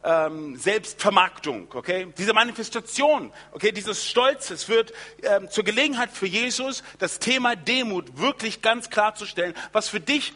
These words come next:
und für mich super wichtig ist. Der Schauplatz hier, wo wir gerade uns befinden, in Lukas neun, ist Kapernaum im Norden von Israel, Galiläa, an der Nordspitze vom See Genezareth, Hauptquartier von Jesus.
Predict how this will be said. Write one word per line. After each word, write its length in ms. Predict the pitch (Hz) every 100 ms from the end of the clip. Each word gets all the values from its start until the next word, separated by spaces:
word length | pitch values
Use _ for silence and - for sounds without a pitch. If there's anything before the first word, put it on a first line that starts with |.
| -
und 200 | 233 262
für 140 | -
mich 280 | 220 208 - - _
super 420 | - 262 240 185
wichtig 320 | 151 - 101
ist. 300 | - - - _ _ _ _ _ _ _ _ _ _ _ _ _ _ _ _ _ _ _ _ _ _ _ _ - _ 160
Der 60 |
Schauplatz 520 | 175 233 262 240 -
hier, 240 | 220 240 208
wo 120 | 202
wir 100 | 202
gerade 400 | 175 196 190 185
uns 140 | 160
befinden, 420 | - - 220 220 196
in 80 |
Lukas 320 | 180 190 165 185
neun, 280 | 202 202
ist 120 | 175 -
Kapernaum 640 | 151 196 214 202 208 196
im 180 | 160 151 - -
Norden 380 | 165 196 214 196
von 140 | 180
Israel, 340 | 180 - 180 170
Galiläa, 540 | 160 165 170 185 180
an 80 | 156
der 240 | 147 147
Nordspitze 600 | 147 185 - - 202 -
vom 280 | 160 151 147 - - - -
See 260 | - 208
Genezareth, 760 | 175 185 202 - 190 196 - - _ _
Hauptquartier 680 | - 233 - - 202 - 196
von 180 | - 165
Jesus. 540 | 180 196 202 196 -